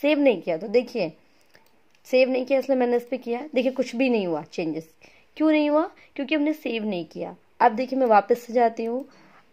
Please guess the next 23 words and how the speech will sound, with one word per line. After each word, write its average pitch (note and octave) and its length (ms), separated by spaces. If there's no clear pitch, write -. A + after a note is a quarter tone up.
अब A#3 100
मैं B3+ 120
यहीं C4+ 200
पे C#4+ 120
आ A#3 120
गई A#3 140
हूँ, A#3 100
मैंने A#3 160
कंट्रोल A3+ 440
एस B3+ 200
कर A#3+ 200
दिया, G#3+ 280
सेव B3+ 360
कर A3+ 160
दिया, G#3 160
या G3+ 120
फिर G#3 160
ये G#3+ 120
देखिए G#3+ 260
मैंने G#3 200
सेव A#3+ 300
कर G#3+ 160
दिया। G#3 300